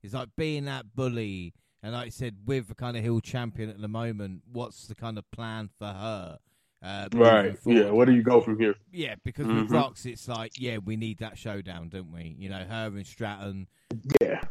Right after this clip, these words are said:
Speaker 1: Maybe September,
Speaker 2: That's stand and
Speaker 1: maybe
Speaker 2: deliver
Speaker 1: later.
Speaker 2: or something. Like, I don't, I don't
Speaker 1: Yeah.
Speaker 2: wanna wait that long, but yeah, it just feels like that's gonna be a big deal.
Speaker 1: Yeah. So, uh, again, really, really good stuff. Uh, predictions.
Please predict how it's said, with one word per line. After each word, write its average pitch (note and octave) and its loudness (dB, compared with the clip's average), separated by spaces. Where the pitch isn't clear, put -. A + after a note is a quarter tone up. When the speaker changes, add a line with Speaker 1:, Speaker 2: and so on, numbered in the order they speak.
Speaker 1:
Maybe G#2+ -6
September, A#2 2
Speaker 2:
That's F#3 6
stand F3 6
and D#3+ 4
Speaker 1:
maybe C#3+ -2
Speaker 2:
deliver D3+ 4
Speaker 1:
later. B2+ -2
Speaker 2:
or B2 -2
something. C#3+ -2
Like, B2 2
I D#3 8
don't, E3+ 4
I E3 6
don't F3+ 4
Speaker 1:
Yeah. D#3 -2
Speaker 2:
wanna F3 0
wait F#3 -2
that F#3 -6
long, F#3 -6
but C3+ -4
yeah, C3+ 0
it D3 -2
just D#3+ -2
feels D#3+ 8
like C3+ 4
that's C#3 2
gonna C3+ 2
be B2 0
a A#2 0
big A#2 -4
deal. A2+ 2
Speaker 1:
Yeah. F2 -12
So, G#2+ -10
uh, A2 -4
again, A2+ -6
really, B2 -4
really A2+ -4
good G#2+ -8
stuff. G#2+ -8
Uh, G#2 -4
predictions. D3+ -6